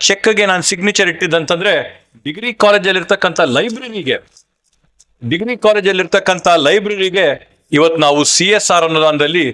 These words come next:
ಸುಮಾರು ನಲವತ್ತು ಲಕ್ಷ ರೂಪಾಯಿಗಳನ್ನ ಬಿಡುಗಡೆ ಮಾಡ್ಕೊಟ್ಟಿದೀವಿ. ಇವತ್ತು ನಾವು ಕಾರ್ಯಕ್ರಮದ ಪ್ರಾರಂಭದಲ್ಲೇನೆ ಬಾಬಾ ಸಾಹೇಬ್ ಅಂಬೇಡ್ಕರ್ ಅವರು ಬರೆದಿರ್ತಕ್ಕಂಥ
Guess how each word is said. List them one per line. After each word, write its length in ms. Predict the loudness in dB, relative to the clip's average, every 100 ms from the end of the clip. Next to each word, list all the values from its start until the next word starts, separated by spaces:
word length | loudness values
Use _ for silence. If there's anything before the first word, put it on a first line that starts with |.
| -8 -12 -4
ಸುಮಾರು 300 | 2 2 2
ನಲವತ್ತು 440 | 2 4 2 2
ಲಕ್ಷ 260 | 0 0 0
ರೂಪಾಯಿಗಳನ್ನ 520 | 0 2 2 2 0
ಬಿಡುಗಡೆ 340 | 0 2 0 2
ಮಾಡ್ಕೊಟ್ಟಿದೀವಿ. 540 | 0 0 0 0 -2 -6 _ _ _ -20 -20 _
ಇವತ್ತು 280 | 2 2 2
ನಾವು 180 | 0 0 2
ಕಾರ್ಯಕ್ರಮದ 500 | 2 2 2 0 -2
ಪ್ರಾರಂಭದಲ್ಲೇನೆ 760 | 0 0 2 2 2 2 2 2 0 -6 -20 -20 _ _ _ _ _
ಬಾಬಾ 280 | 0 2 2
ಸಾಹೇಬ್ 300 | 2 2 2
ಅಂಬೇಡ್ಕರ್ 460 | 0 -2 -2 0 2
ಅವರು 120 | 2
ಬರೆದಿರ್ತಕ್ಕಂಥ 640 | 0 0 -2 -2 -2 -2